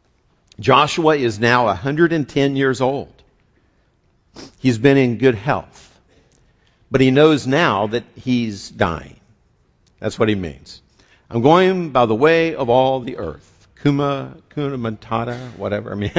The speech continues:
<laughs> you know, it's like the circle of life deal, although different worldview. But he knows he's dying.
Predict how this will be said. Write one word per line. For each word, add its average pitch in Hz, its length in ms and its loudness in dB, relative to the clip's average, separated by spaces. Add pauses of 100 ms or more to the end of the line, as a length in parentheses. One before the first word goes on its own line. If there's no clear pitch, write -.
(120)
<laughs> - 220 -10
you 123 120 -6
know, 104 160 2 (320)
it's - 160 -2
like 123 220 2
the 120 80 0
circle 165 400 2
of 131 100 -2
life 120 340 0
deal, 90 280 -4
although 101 280 2
different 131 380 -2
worldview. 101 540 0 (1500)
But 151 140 6
he 180 80 8
knows 190 260 6
he's 143 160 -2
dying. 135 540 -4